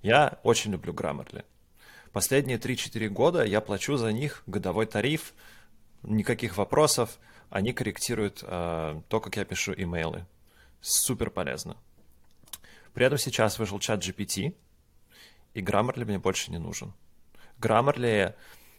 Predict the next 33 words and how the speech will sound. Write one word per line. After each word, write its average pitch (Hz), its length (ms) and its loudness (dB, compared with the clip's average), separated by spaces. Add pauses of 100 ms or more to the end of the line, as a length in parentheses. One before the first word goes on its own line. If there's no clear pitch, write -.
(100)
э, 90 480 0
несмотря 120 340 0
на 120 120 0
то, 117 120 0
что 92 220 -4
классный 101 400 0
продукт - 420 -6
и - 40 -10
все - 160 -8
такое, 98 360 0
чат 120 220 0
Джи 104 140 -6
Пи 110 140 -4
Ти, 175 360 -4 (480)
да, 117 360 2
не 104 140 0
только 160 280 2
он 110 220 4
поправляет, 101 840 -2
да, 95 220 0
мою 92 200 0
грамматику 90 840 -2 (220)
и 104 60 -8
то, 98 180 0
как - 160 -10
я 98 60 -4
пишу 95 240 -6
предложения, 90 680 -4 (400)
но 113 100 2
он 127 60 4
еще 127 200 0
дополняет 110 800 2
их. - 240 -14